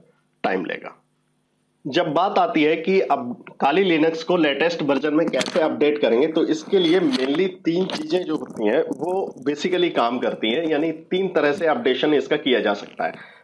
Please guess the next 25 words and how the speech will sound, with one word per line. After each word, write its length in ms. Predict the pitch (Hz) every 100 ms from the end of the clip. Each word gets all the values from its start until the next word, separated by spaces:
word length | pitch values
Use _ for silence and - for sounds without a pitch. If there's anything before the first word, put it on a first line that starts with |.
| _
सबसे 280 | - 143 208
पहला 280 | 202 147 156
है 180 | 143 -
अपडेट 440 | 147 127 156 170 131
Kali 220 | 117 101
Linux। 420 | 95 90 87 - -
जब 180 | 151 160
हम 200 | 208 202
अपडेट 420 | 139 123 151 185 -
Kali 220 | 143 156
Linux 340 | 147 143 156
करते 320 | - 120 120 123
हैं 220 | 120 156
तो 140 | 143 -
इसका, 680 | 180 - - 135 120 - -
इसके 460 | 170 202 - - 175
अंतर्गत 640 | 135 131 180 151 117 - - _ _ _ _ -
सिर्फ 500 | - - 226 - -
और 160 | 170
सिर्फ 540 | 165 - - 180 - - -
जो 200 | 120 147
latest 800 | 180 151 139 139 190 208 208 - - - -
headers 420 | 127 151 190 202
होते 260 | 160 156 147
हैं 240 | 170 214